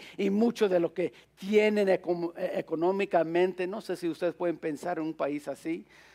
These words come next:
pero yo puedo pensar en uno muy rápido. Me parece uno que como que yo vivo en ella. Así fue el imperio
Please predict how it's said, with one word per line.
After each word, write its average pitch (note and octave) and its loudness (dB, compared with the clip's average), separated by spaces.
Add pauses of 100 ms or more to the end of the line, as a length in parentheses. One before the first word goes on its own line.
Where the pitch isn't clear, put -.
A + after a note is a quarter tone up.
(500)
pero E3+ -2
yo G3 2
puedo F#3+ -2
pensar D3 -6
en C#3 -6
uno D3 -6
muy G3 -8
rápido. A#2 -12 (1400)
Me C#3 -14
parece D#3 -4
uno E3 -2
que C3+ -8 (680)
como D3 -10
que C#3 -6
yo D3 -2
vivo D#3 0
en C3 -6
ella. B2 -12 (2000)
Así - -8
fue G3+ 0
el G3+ 2
imperio E3 0